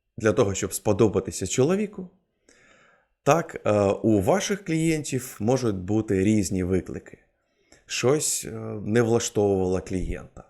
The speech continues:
Щось він хотів змінити у своєму бізнесі. Так? І ось ви йому допомогли. І ми переходимо до останнього, п'ятого пункту в цій структурі, який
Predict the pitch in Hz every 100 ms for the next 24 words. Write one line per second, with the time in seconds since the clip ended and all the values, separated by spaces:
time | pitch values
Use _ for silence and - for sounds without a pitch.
0 | _ _ _ _ _ _ _ - - 139
1 | 143 127 135 131 131 - - 110 - 120
2 | 87 110 110 101 98 95 92 - 92 90
3 | 90 85 90 - 90 - - _ _ _
4 | _ _ _ - 170 - _ - 147 -
5 | 180 196 - 101 127 127 104 107 95 98
6 | 95 87 98 - _ - _ _ _ _
7 | _ _ _ - 123 107 104 98 101 92
8 | 92 90 92 - 95 92 95 92 98 92
9 | 92 92 - 110 107 196 226 - _ _
10 | _ _ - - 180 - 156 - 165 160
11 | 160 - _ 98 107 104 - 107 143 180